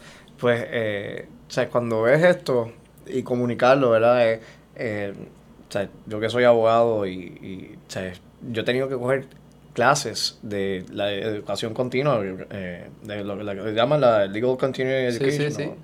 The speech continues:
Speaker 1: Esto, de cómo hablarle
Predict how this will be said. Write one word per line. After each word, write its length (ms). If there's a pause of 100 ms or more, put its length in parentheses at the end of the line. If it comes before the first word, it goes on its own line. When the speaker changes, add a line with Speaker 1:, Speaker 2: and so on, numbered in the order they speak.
(600)
Speaker 1:
Esto, 440
de 180
cómo 340
hablarle 600